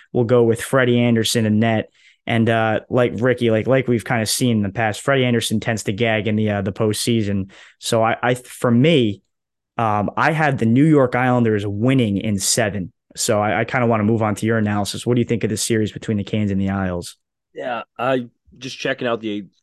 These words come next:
Speaker 2: Canes. You know, uh, these are the teams, uh, the last two teams that have eliminated the Bruins. Right
Speaker 1: Yes,
Speaker 2: here.
Speaker 1: yes.
Speaker 2: Um, so I know them a little bit well and how they play in the playoffs. Still have this, oh, they, I think the Islanders have a different coach, but they play the same style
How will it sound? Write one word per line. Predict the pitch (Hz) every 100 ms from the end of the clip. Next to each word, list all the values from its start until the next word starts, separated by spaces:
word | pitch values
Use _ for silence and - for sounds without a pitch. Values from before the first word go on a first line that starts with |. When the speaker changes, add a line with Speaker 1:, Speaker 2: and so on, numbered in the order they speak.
| _ -
Speaker 2:
Canes. | 117 113 107
You | 139
know, | 131
uh, | 120 101 107
these | 107 131
are |
the | 143
teams, | 107 - 135 123 113 - - -
uh, | 95 95 90
the | 98
last | 95 -
two | 113
teams | 101 104 98
that |
have | 92
eliminated | 87 92 95 95
the | 87
Bruins. | 92 92 95 92 - - _ _ _ _ -
Right | 120
Speaker 1:
Yes, | 113 123 -
Speaker 2:
here. | - 110
Speaker 1:
yes. | 110 98 - - _ -
Speaker 2:
Um, | 98 95 92 90
so | - - 104 98 98 92 -
I | 107
know | 123
them | 117 117 117
a |
little | 110 110
bit | 110
well | 101 104
and | 104
how | 101 98
they | 98
play | -
in | 98
the | 90
playoffs. | - 131 139 131
Still | - 117
have | 107
this, | 92 -
oh, | 95 101
they, | 107 117
I | - 110
think | - 120
the | 113 98
Islanders | 113 110 90
have | 95
a |
different | 90 90 85
coach, | 87 80 -
but |
they | 104
play | 98 - 123
the |
same | - 90
style | - 80 80 80